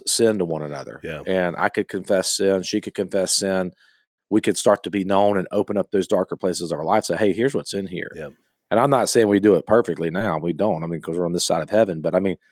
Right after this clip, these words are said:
Speaker 1: to the degree that you allow yourself to be known by your spouse and vice versa, and then there's an affirmation in that, that, that's the degree to which you're gonna experience the intimacy that God offers and, and who God is.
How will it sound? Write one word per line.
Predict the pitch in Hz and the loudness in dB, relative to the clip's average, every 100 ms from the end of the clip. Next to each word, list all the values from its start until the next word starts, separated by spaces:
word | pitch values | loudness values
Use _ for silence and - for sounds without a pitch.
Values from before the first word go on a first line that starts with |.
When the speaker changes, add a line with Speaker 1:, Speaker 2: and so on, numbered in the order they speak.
| _ _ | _ _
Speaker 1:
to | - 165 | 4 6
the | 143 | 6
degree | 120 110 90 127 143 120 98 | 4 4 6 6 8 8 6
that | 90 110 101 90 | 6 6 4 0
you | - 110 117 107 - _ _ | 0 4 6 6 2 _ _
allow | 95 101 113 | 2 4 6
yourself | 117 101 - 113 - | 4 4 4 2 2
to | |
be | 92 | 0
known | 92 107 110 | 2 4 4
by | 101 | 4
your | 98 82 | 4 2
spouse | - - 117 113 85 - - _ _ _ _ _ | 0 -2 2 4 4 2 -6 _ _ _ _ _
and | 110 98 | 0 2
vice | 104 107 | 4 2
versa, | - 110 120 104 | 4 4 6 4
and | 95 107 | 4 4
then | |
there's | 107 107 | 4 4
an | 95 | 4
affirmation | 110 110 90 90 143 - 90 | 2 0 2 4 4 4 2
in | 85 | 2
that, | 82 85 82 - _ _ _ _ - - | 2 2 0 -6 _ _ _ _ -20 -6
that, | 107 127 | 2 4
that's | 123 156 | 6 4
the | - | 4
degree | 143 117 127 | 4 6 6
to | 113 | 8
which | 107 - | 6 4
you're | 107 | 2
gonna | 95 | 2
experience | 80 87 - 98 101 87 - | 0 -4 -6 -2 -2 -2 -4
the | 85 | -4
intimacy | 98 92 90 - 87 | -4 -4 -4 -2 -2
that | 78 | -2
God | 78 85 80 | -2 0 2
offers | 80 - 82 | 0 -2 -6
and, | 78 80 | -8 -8
and | 76 82 | -8 -2
who | 92 | 0
God | 85 82 76 | 4 2 2
is. | 95 69 - | -2 -2 -6